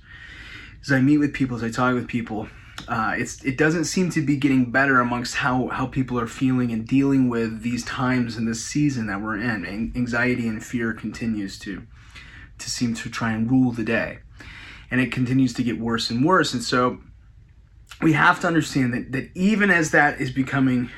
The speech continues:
you know, more and more prevalent in, in some of our lives, and we're dealing with, with so many different things, we have to understand that, that the light shines amongst the darkness,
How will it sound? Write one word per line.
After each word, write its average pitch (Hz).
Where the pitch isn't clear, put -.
you 131
know, 113
more 143
and 135
more 123
prevalent 113
in, 120
in 120
some 127
of 120
our 110
lives, 104
and -
we're 127
dealing 135
with, 117
with 123
so -
many 127
different 113
things, 107
we 147
have 170
to 185
understand 123
that, 117
that 127
the 135
light 135
shines 120
amongst 123
the 120
darkness, 95